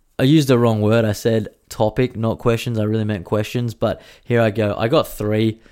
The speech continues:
I'm not a huge superstar yet, and I'm gonna be honest 'cause there's, uh, well, there's no point in lying to yourself and the fans. Uh, we will grow. Organically, we will grow, so don't worry about it.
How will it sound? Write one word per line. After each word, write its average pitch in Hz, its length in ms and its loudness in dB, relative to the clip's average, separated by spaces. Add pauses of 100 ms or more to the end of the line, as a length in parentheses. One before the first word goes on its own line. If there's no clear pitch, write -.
(100)
I'm 117 80 -6
not 131 100 2
a 117 40 0
huge 107 240 -4
superstar 101 520 -4
yet, 104 180 0
and - 100 -8
I'm 98 80 -6
gonna 101 140 -2
be 95 100 -6
honest 107 360 -6
'cause 95 220 -8
there's, 98 320 -4
uh, 95 240 -4 (1120)
well, 233 120 6
there's 156 160 4
no 139 160 4
point 147 240 2
in 131 60 2
lying 151 280 4
to 139 140 0
yourself 147 580 0
and 135 140 0
the 117 40 -4
fans. 165 600 0
Uh, 143 280 2
we 117 200 2
will 143 160 2
grow. 131 340 2
Organically, 135 600 -2
we 123 160 -2
will 127 220 0
grow, 123 280 0
so 104 160 -4
don't 117 140 -4
worry 131 140 -2
about 101 260 -4
it. - 120 -12